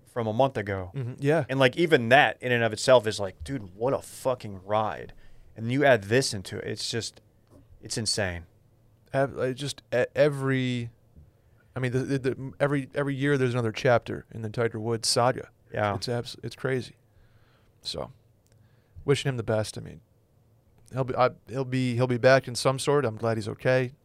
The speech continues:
Speaker 1: He'll be hitting, uh, ceremonial tee shots at Augusta
Speaker 2: Yeah.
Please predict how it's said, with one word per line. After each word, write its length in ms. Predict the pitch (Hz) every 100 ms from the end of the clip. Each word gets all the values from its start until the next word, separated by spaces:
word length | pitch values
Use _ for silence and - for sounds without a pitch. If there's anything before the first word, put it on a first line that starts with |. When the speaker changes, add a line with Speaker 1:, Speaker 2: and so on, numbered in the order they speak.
| - _ _ 127
Speaker 1:
He'll 100 | 135
be 120 | 165
hitting, 300 | 180 160 147
uh, 200 | 139 127
ceremonial 600 | - 131 123 120 120 110
tee 200 | - 113
shots 380 | - 107 101 104
at 60 |
Augusta 640 | 101 104 98 - 104 95 92 -
Speaker 2:
Yeah. 240 | 71 55